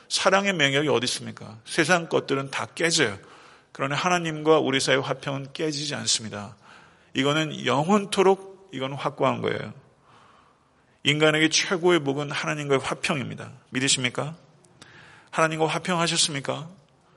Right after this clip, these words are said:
그럼 우리는 최고의 복을 받은 거예요.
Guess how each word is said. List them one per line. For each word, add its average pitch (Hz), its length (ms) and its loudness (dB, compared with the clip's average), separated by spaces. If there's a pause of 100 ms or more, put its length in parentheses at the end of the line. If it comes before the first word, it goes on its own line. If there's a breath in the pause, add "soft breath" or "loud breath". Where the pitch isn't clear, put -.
(420 soft breath)
그럼 147 260 2
우리는 151 480 0 (300 loud breath)
최고의 190 520 4
복을 160 260 2
받은 127 420 -4
거예요. 104 320 -4